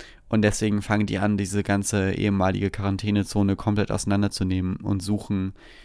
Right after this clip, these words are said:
eben nach Henry und dann jetzt auch nach Joel und Ellie.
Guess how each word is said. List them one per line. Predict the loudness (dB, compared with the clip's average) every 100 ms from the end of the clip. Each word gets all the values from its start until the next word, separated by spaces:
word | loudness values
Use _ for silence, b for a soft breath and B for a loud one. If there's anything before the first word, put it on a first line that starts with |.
| B -4
eben | -2 0 -4 -6 -14 -12
nach | -2 2 2 -2 -18 -20 _ _
Henry | 0 2 4 2 0 -4 -10 -20 _ _ _
und | -6 -6 -6 -6
dann | -4 -4
jetzt | -6 -8
auch | -8
nach | -8 -4
Joel | 0 0
und | 0
Ellie. | 0 2 2